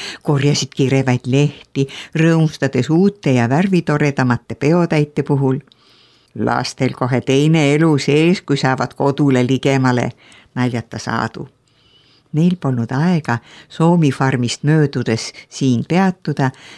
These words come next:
mõni teine kord kavatseti siia tulla naabritele terekätt viima. Nüüd ruttasid nad edasi. Siit peale muutus tee peaaegu olematuks, kuid Aadul oli iga puu ja känd teada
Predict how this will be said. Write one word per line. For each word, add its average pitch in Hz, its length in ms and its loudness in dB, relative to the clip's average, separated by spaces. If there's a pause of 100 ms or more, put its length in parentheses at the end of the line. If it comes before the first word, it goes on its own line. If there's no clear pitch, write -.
(140)
mõni 156 260 4
teine 151 360 2
kord 214 360 -2
kavatseti 131 540 -2
siia 180 320 -2
tulla 123 300 -2
naabritele 127 680 -2
terekätt 98 600 -8
viima. - 340 -8 (440)
Nüüd 165 300 0
ruttasid 160 500 -8
nad 180 180 -2
edasi. 101 520 -6 (760)
Siit 147 320 -2 (120)
peale 131 300 0
muutus 127 540 -4
tee 180 340 0
peaaegu 139 600 0
olematuks, 165 840 -2 (340)
kuid 123 260 -2
Aadul 180 460 0 (140)
oli 120 280 -2
iga 214 240 0
puu 139 360 0
ja 156 120 2
känd 117 340 0 (140)
teada 208 500 0